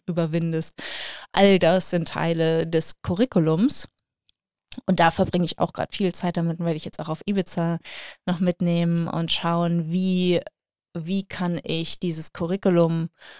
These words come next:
verändern? Was sind genau die Dinge, die ich euch noch, die ich noch gerne mit euch teilen möchte?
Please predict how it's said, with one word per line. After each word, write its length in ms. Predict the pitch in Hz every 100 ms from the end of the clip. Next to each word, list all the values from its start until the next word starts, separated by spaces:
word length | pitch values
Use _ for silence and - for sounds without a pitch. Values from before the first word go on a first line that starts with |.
| -
verändern? 680 | - - - 190 262 214 170 -
Was 160 | 165
sind 140 | 175 170
genau 260 | 170 165
die 160 | 160 156
Dinge, 640 | 170 170 165 160 160 160
die 300 | 160 - 165
ich 200 | 160 -
euch 300 | - 143 160
noch, 320 | 165 165 - - - -
die 300 | 175 156 180
ich 80 |
noch 140 | 170 -
gerne 200 | 170 170
mit 200 | 160 -
euch 140 | -
teilen 480 | - - 233 208 170
möchte? 500 | - - - 180 269